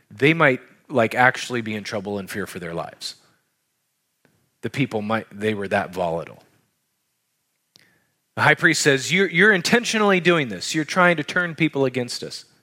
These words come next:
<laughs> And Peter responds, this is actually where we get our, our, our sermon title, uh, the death wish part, because Peter just seems to have this death wish. He just, like, "Okay, take a step back, Peter.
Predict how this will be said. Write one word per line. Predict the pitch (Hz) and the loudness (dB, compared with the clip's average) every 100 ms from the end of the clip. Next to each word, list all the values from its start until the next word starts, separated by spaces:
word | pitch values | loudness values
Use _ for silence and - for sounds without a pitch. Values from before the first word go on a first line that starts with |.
| _ _ - - | _ _ -20 -14
<laughs> | - 135 _ - - - | -12 -12 _ -18 -10 -2
And | 156 | -2
Peter | - 220 196 | 2 4 4
responds, | 175 147 - 156 139 135 - - - - 175 | 4 2 4 4 4 -2 -14 -18 -20 0 0
this | 175 | 2
is | 143 | 6
actually | 143 - 139 | 4 4 0
where | 131 127 | 2 2
we | 117 | 0
get | 123 123 | -2 -2
our, | 110 104 107 | -2 -4 -4
our, | 110 101 98 _ | -2 -4 -6 _
our | 107 98 95 90 - | -6 -4 -4 -8 -6
sermon | - 123 107 | -4 -4 -6
title, | 95 95 87 90 92 - | -8 -8 -6 -8 -8 -6
uh, | 101 87 | -6 -6
the | - | -6
death | - 110 - | -2 -2 -2
wish | 98 87 - - | -10 -8 -8 -8
part, | - 98 - | -6 -6 -6
because | 104 113 | -10 -10
Peter | - 185 214 170 - - - | -4 0 4 4 0 -8 -6
just | 143 - | -4 0
seems | 175 185 170 | -2 0 0
to | 143 | 4
have | 131 110 123 - - - | 4 4 2 -4 -18 -10
this | - 127 - | -4 -2 -4
death | 147 123 160 - | -6 0 2 2
wish. | 101 80 - | -8 -10 -6
He | 135 | -6
just, | 120 165 - | -4 -4 0
like, | 143 127 - - - - _ _ _ _ _ _ _ _ _ _ _ _ _ _ _ | 2 0 -6 -20 -20 -20 _ _ _ _ _ _ _ _ _ _ _ _ _ _ _
"Okay, | 131 160 104 - _ _ _ _ | -4 -2 -2 -6 _ _ _ _
take | - 143 | -4 -2
a | 185 | 0
step | - 214 | 0 4
back, | 190 160 - | 4 2 -2
Peter. | 139 120 131 | -2 -2 -4